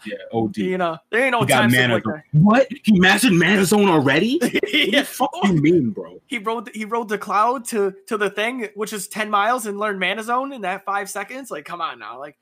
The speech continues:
Speaker 1: Exactly.
Speaker 2: yo,
Speaker 1: Like, fuck.
Speaker 2: Sisgolian fought for three hundred sixty-five days, bro, to get that.
Speaker 1: <laughs> Exactly.
Speaker 2: No one spoke about that. He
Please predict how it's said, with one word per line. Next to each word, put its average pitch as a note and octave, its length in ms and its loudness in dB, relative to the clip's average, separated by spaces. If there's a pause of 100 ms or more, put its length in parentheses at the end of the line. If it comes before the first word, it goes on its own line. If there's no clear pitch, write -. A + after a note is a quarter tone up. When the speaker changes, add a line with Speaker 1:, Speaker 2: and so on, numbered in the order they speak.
Speaker 1:
Exactly. G2+ 580 -8
Speaker 2:
yo, G#3 160 -4
Speaker 1:
Like, F#3 80 -10
fuck. - 320 -8
Speaker 2:
Sisgolian D#4 760 0
fought D#4+ 340 2
for C4 100 -8
three D#4 180 -2
hundred C#4+ 200 0
sixty-five C4 520 -2
days, A3+ 380 -4
bro, F#3 360 -2 (340)
to F#3 120 2
get G3 240 2
that. F#3+ 340 0
Speaker 1:
<laughs> - 60 -20 (280)
Exactly. B2 600 -6 (100)
Speaker 2:
No A#3+ 80 0
one E4 180 0
spoke D#4+ 320 -4
about A#3+ 300 0
that. D#3 280 -6 (100)
He B3 140 -10